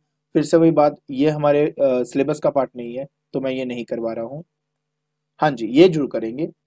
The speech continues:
कहता है, "Write the following properties of ethene," ठीक है, ethene की फॉलोइंग प्रॉपर्टीज आप बताइए।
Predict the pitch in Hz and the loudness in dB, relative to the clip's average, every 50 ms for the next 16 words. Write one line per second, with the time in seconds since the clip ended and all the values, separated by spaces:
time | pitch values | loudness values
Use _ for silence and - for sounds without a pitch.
0 | _ _ _ _ _ - 170 165 170 214 190 165 165 170 180 175 160 180 185 185 | _ _ _ _ _ 0 2 4 4 4 6 8 8 8 6 6 6 6 8 8
1 | 180 185 180 - - 160 160 160 175 180 165 165 165 147 - - 156 165 170 165 | 8 6 4 0 0 2 6 6 6 6 4 4 0 0 2 4 6 8 8 8
2 | 165 165 - 143 143 143 - - 143 127 - - 165 160 143 123 - _ _ _ | 6 2 0 0 0 0 -2 -6 -8 -6 -2 -2 -2 0 -2 -4 -8 _ _ _
3 | _ _ _ _ _ - 135 - - 175 165 170 170 143 147 156 160 160 - 139 | _ _ _ _ _ -8 -4 0 0 0 0 0 -2 -2 -2 -2 -4 -2 -2 -2
4 | 135 139 135 - 139 127 - - 135 127 135 127 120 120 127 - 113 113 117 131 | -2 -2 -2 -2 -2 -2 -2 -4 -4 -2 -2 -4 -4 -4 -6 -6 -6 -4 -4 -4
5 | 151 180 | -4 -6